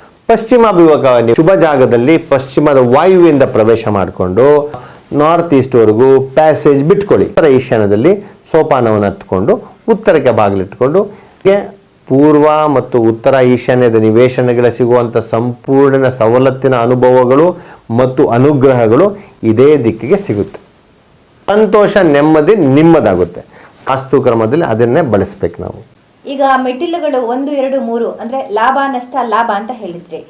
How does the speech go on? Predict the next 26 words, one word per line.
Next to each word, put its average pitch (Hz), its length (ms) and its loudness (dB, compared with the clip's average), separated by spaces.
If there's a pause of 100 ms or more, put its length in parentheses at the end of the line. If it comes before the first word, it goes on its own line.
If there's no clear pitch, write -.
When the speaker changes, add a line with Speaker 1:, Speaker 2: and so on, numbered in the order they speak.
(140)
Speaker 2:
ಇದು 240 120 -10
ಲಾಭ 247 400 -4
ನಷ್ಟ, 247 300 -10 (760)
ಆ, 185 120 -10 (160)
ಲಾಭ 226 260 -2
ನಷ್ಟಕ್ಕೆ 302 380 -6
ಅಷ್ಟೇ - 220 -8
ಸಂಬಂಧಪಟ್ಟಿದ್ಯಾ 247 880 -8 (260)
ಅಥವಾ 214 340 -4
ಅದು 214 240 -10 (140)
ಎಲ್ಲದಕ್ಕೂ 277 420 -6
ಅನ್ವಯಿಸುತ್ತಾ? 214 680 -10 (300)
Speaker 1:
ಲಾಭ 127 360 0
ನಷ್ಟ 135 540 -2
ಅನ್ನೋದು 104 460 -2
ಅಷ್ಟೈಶ್ವರ್ಯಗಳ 123 720 0
ಸಂಕೇತ. 95 500 -8 (800)
ನಿಮಗೆ 110 580 -4
ಮನೆಯಲ್ಲಿ 113 320 -6
ಓದುವಂಥ 107 460 -2
ಮಕ್ಕಳು 107 460 -2
ಇರ್ತಾರೆ, 98 600 -4
ದುಡಿಮೆ 127 280 2
ಮಾಡುವಂಥ 104 420 -2
ಹಿರಿಯರು 104 480 0
ಇರ್ತಾರೆ, 90 480 -8